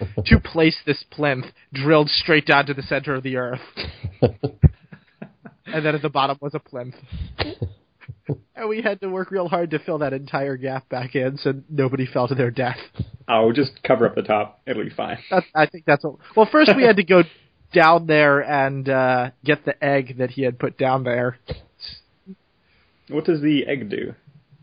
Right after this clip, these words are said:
Speaker 2: I think at the time it did nothing, but, you know, free egg.
Speaker 3: <laughs>
Speaker 2: It was a dragon egg, man. We had a, we had a hall of trophies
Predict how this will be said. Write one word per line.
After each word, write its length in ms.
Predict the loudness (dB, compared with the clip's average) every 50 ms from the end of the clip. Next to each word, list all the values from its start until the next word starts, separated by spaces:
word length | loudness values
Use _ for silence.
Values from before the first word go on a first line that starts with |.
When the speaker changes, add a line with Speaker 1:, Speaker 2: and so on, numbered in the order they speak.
| _ _ -20 _ _ _ _ _ _ _
Speaker 2:
I 80 | 0
think 180 | 2 2 4 4
at 80 | 4 4
the 60 | 4 2
time 280 | 4 4 4 6 6 6
it 120 | 4 6
did 160 | 4 4 4
nothing, 460 | 4 2 2 4 4 2 2 2 0 2
but, 200 | 2 2 0 -2 _ _
you 100 | -8 -6 -4
know, 240 | -4 -4 -6 -8 -10 _ _ _ -20 -10 -6
free 160 | -4 -4 -2
egg. 340 | -2 -2 -2 -2 -4 -4 -8 -10 _ _
Speaker 3:
<laughs> 500 | -10 -10 -8 -8 -10 -10 -12 -18 _ _
Speaker 2:
It 1040 | -2 -2 -2 -6 -8 -8 -10 -4 2 2 2 2 2 -4 -8 -2 -2 -2 -2 -2 _ -12 -12 -12 _ _ _ _ _ _ 4
was 140 | 6 6 6
a 60 | 6
dragon 380 | 6 6 6 6 6 6 6 6
egg, 180 | 6 4 4
man. 420 | 4 4 6 6 6 4 2 -2 -6 -10 -18 _ _ _ _ _ _ _ _ _ _ -20 -20 -20 _ 0
We 120 | 4 6
had 140 | 6 8 8
a, 300 | 8 6 6 6 4 2 2
we 100 | 0 0
had 140 | 2 2
a 80 | 0 2
hall 220 | 2 2 2 2
of 80 | 0 -2 -6
trophies 500 | -6 -4 -4 -4 -2 -4 -6 -6 -6